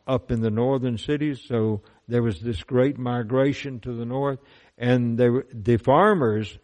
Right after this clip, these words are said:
that we were around at that time were in the, already past their middle years. And so farming pretty mu-, pretty much ground to a halt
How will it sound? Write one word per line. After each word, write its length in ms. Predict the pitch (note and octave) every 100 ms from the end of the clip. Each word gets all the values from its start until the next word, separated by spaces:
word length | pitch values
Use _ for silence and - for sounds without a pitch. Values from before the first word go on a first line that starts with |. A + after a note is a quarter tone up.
| _
that 360 | A2 A#2+ A#2+ B2+
we 220 | B2 C#3
were 180 | B2+ A2+
around 360 | C3 F3 D#3
at 100 | G#2
that 220 | D3 D3
time 260 | C#3 C3 B2+
were 220 | C3 C3+ -
in 160 | C3+ C#3
the, 100 | C3+
already 640 | B2 D#3+ C#3+ E3+ E3+ A#2+
past 500 | - - C#3+ C#3 -
their 160 | C3 A#2+
middle 400 | A#2+ C#3+ B2+ A#2+
years. 540 | D#3 F3+ G#2 F#2 F#2 - _ _ _ _ _
And 180 | A#2+ A#2
so 240 | - C#3
farming 600 | A2 F3 G3+ G#3+ C#3 A#2+
pretty 340 | - - G3+ F3
mu-, 220 | C#3 D3
pretty 280 | - G3+ G3+
much 340 | B2 G#2 G#2 G2
ground 580 | B2+ D3 E3 E3 D3 A2+
to 140 | A#2
a 80 | F2+
halt 840 | - - - D#3+ C#3 F#2 - -